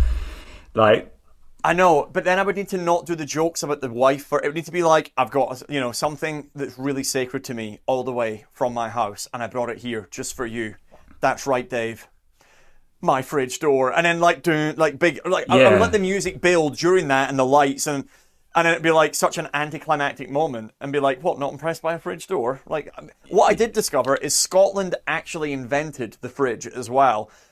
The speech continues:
Speaker 2: So then I
Speaker 1: Oh.
Speaker 2: tried to play in with the, the idea of
Speaker 1: That's
Speaker 2: something
Speaker 1: cool.
Speaker 2: from my,
Speaker 1: <laughs>
Speaker 2: from my home country.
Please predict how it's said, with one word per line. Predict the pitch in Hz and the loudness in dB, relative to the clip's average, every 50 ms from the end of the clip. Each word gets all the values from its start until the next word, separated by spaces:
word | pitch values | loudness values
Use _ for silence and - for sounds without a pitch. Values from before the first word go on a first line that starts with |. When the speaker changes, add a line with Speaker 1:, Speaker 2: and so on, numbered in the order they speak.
| _ - | _ -10
Speaker 2:
So | - 185 | -4 0
then | 170 113 120 | 2 4 6
I | 143 170 | 6 4
Speaker 1:
Oh. | 180 | 4
Speaker 2:
tried | 160 139 - - | 2 2 2 0
to | 160 | -6
play | - - 180 185 180 180 180 180 | -6 -2 0 2 2 4 4 2
in | 180 170 151 | 0 0 0
with | 143 135 131 - | 0 0 0 -2
the, | 139 156 151 151 147 - _ _ - - | -2 -2 -2 -2 -4 -10 _ _ -20 -8
the | - 165 | -2 2
idea | 160 151 147 151 | 2 2 2 0
of | 143 - | -2 -2
Speaker 1:
That's | - | 0
Speaker 2:
something | - 180 151 156 - - 165 | 2 4 4 4 2 4 6
Speaker 1:
cool. | 131 120 123 | 8 8 6
Speaker 2:
from | 151 151 147 | 6 2 0
my, | 147 147 147 143 143 139 131 - - - - | 2 2 4 4 2 0 -2 -4 -6 -12 -20
Speaker 1:
<laughs> | - - _ - | -20 -20 _ -6
Speaker 2:
from | - 175 165 | -4 -2 2
my | 160 160 165 156 | 4 4 4 2
home | - - - 202 202 208 208 214 | 0 0 2 4 4 4 4 2
country. | - - 190 202 - - - 143 127 127 127 | 0 0 0 0 0 -2 -2 0 0 0 -2